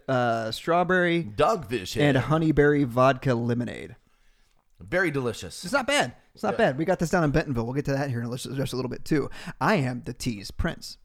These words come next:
Speaker 2: Yes.
Speaker 1: Um. So with Facebook, um, let's see. Uh, well, uh, with the socials,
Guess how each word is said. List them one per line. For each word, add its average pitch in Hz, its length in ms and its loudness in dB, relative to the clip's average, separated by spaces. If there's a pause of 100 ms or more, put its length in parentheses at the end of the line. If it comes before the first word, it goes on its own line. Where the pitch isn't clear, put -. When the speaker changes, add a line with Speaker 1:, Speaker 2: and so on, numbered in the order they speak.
(420)
Speaker 2:
Yes. 143 360 -4
Speaker 1:
Um. 156 320 8 (200)
So - 180 6
with 202 240 4
Facebook, 123 480 2 (240)
um, 131 580 4 (600)
let's 165 140 -6
see. 123 180 -2 (140)
Uh, 120 180 -12 (840)
well, 190 240 4
uh, 185 60 -2 (400)
with 180 240 2
the 294 80 2
socials, 135 800 0